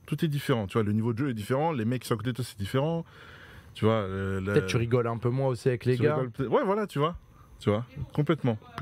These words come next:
Speaker 2: Ok.
Speaker 1: Et, euh, et donc j'arrive là-bas à Créteil et donc c'est ma première, euh, première, euh, on va dire, euh, première expérience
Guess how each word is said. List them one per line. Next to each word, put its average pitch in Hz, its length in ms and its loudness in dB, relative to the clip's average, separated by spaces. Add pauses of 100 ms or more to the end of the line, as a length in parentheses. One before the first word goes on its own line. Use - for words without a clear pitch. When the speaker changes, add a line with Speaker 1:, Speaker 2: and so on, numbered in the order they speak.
(320)
Speaker 2:
Ok. 98 120 0
Speaker 1:
Et, - 80 6
euh, 101 1040 -4 (440)
et 98 60 4
donc 117 220 4
j'arrive 107 300 2
là-bas 104 240 2
à 123 60 2
Créteil 131 640 2
et 92 420 -2 (800)
donc 98 200 4
c'est - 140 -4
ma 92 80 2
première, 98 460 0
euh, 90 800 -4 (100)
première, 98 440 0
euh, 92 360 -4
on 101 80 2
va 104 80 2
dire, 104 160 0
euh, 92 240 -4
première 110 260 2
expérience 113 440 0